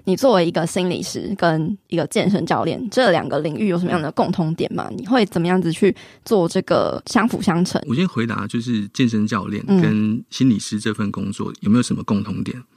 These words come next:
Speaker 2: 我觉得其实教练他就是一个助人工作，学生他走进来今天要上教练课，不管他今天带来的这个目标是什么，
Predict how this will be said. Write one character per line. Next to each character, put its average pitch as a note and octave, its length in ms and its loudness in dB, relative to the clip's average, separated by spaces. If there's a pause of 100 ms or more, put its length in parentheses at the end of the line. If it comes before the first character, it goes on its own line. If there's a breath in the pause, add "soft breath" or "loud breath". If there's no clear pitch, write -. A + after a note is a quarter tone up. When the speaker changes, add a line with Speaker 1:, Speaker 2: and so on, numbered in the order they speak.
(360 soft breath)
Speaker 2:
我 A2 140 2
觉 A2+ 360 2
得 A#2 400 -4 (580)
其 - 160 -2
实 C3+ 280 2 (160)
教 B2+ 200 4
练 A2+ 140 2
他 G#2+ 160 0
就 G#2+ 140 2
是 G#2+ 100 -2
一 G2+ 60 0
个 - 80 -6
助 - 180 0
人 - 160 -2
工 - 160 -6
作， - 180 -8 (160)
学 A#2 200 2
生 C#3+ 160 2
他 C#3+ 80 4
走 - 180 -4
进 - 160 2
来 - 120 0
今 G#2 140 0
天 G#2+ 200 4
要 G2+ 200 0
上 G#2 320 -2
教 - 140 -4
练 - 220 -6
课， - 200 -8 (320)
不 F3+ 80 0
管 - 200 0
他 A2 100 0
今 A2 120 2
天 G#2+ 100 4
带 G#2+ 180 -2
来 D#2+ 160 -6
的 - 160 -8
这 - 160 -2
个 - 140 -4
目 A#2+ 160 6
标 G2 180 0
是 G#2 140 -6
什 - 160 -8
么， - 120 -10